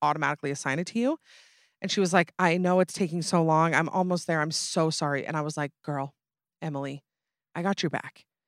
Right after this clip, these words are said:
because that is the worst system I've ever heard. That is so unfair to you. So you know what I did? I messaged DoorDash, and I said, "My girl Emily is stressed." I didn't say that. I didn't call her by name. I said, "This is a terrible system.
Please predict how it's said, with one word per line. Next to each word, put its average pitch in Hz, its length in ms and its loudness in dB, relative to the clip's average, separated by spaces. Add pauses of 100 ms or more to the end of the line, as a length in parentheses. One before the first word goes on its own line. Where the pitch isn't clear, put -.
(180)
because 196 260 2
that 185 220 0
is 233 220 -2 (140)
the 180 120 6
worst 143 380 0
system 147 300 -2
I've 139 140 0
ever 131 220 -2
heard. 78 300 -10 (420)
That 202 140 8
is 208 100 2
so 196 500 4
unfair 175 500 2
to - 140 -4
you. 92 220 -2 (500)
So - 140 0
you 330 120 6
know 359 120 8
what 330 80 10
I 302 120 8
did? 285 240 6 (440)
I 330 140 6
messaged 349 440 2
DoorDash, 190 720 4 (480)
and 226 100 4
I 240 100 6
said, 233 400 6 (360)
"My 277 220 6
girl 415 240 8
Emily 214 560 6 (120)
is 190 120 -2
stressed." - 560 0 (100)
I 165 80 2
didn't 143 220 2
say - 160 0
that. 127 220 2
I 147 100 2
didn't 131 160 0
call 135 180 -4
her 135 80 -2
by 143 140 -2
name. 135 180 -2 (360)
I 220 80 4
said, 208 280 2
"This 233 220 6
is 370 100 2
a 381 80 4
terrible 165 540 2
system. - 500 -8